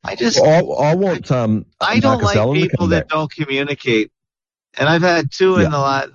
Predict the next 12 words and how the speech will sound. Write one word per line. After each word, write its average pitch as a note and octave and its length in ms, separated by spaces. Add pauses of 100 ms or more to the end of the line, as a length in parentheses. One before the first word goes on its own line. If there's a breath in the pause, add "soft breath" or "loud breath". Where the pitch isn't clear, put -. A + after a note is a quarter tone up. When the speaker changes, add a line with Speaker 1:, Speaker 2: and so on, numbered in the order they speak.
Speaker 1:
so C3+ 180
t-, - 400
he's F#3+ 280
one F3 280
guy. B2+ 380 (1200)
We D#3 140
all F3 160
know D3 260
that C3+ 140
there's B2+ 260 (380)
an C3 160 (100)
infinite D3+ 520